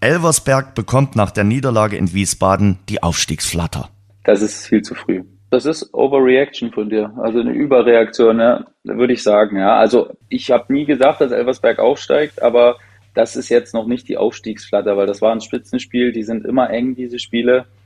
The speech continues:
Speaker 2: Und das hat halt ein Geniestreich von Goppel, äh, entschieden, den er,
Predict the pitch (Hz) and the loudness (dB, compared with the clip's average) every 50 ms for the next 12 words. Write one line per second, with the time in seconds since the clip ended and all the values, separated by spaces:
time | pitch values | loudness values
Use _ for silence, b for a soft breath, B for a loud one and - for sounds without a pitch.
0 | _ _ _ _ - 117 113 104 110 107 113 113 110 117 117 113 110 - 107 107 | _ _ _ _ -2 0 2 2 0 0 2 0 2 4 4 4 2 0 -2 -2
1 | 107 107 - - - - - 110 110 113 123 131 - - - 117 117 120 117 - | -2 -2 -4 -6 -8 -6 -2 -2 0 0 0 -2 -4 0 2 4 4 4 2 0
2 | - 113 110 - 117 110 - 127 123 120 117 - - 110 110 110 107 98 - - | -4 -6 0 0 0 2 2 2 2 2 2 0 2 2 4 4 4 2 0 -2
3 | - - - 123 120 - - 123 123 127 127 127 123 123 - - - 117 113 110 | -6 -4 -4 -4 -4 -2 -4 -4 -2 0 0 0 0 -2 -4 -4 -4 -4 -2 -2
4 | 110 107 104 | -2 -4 -4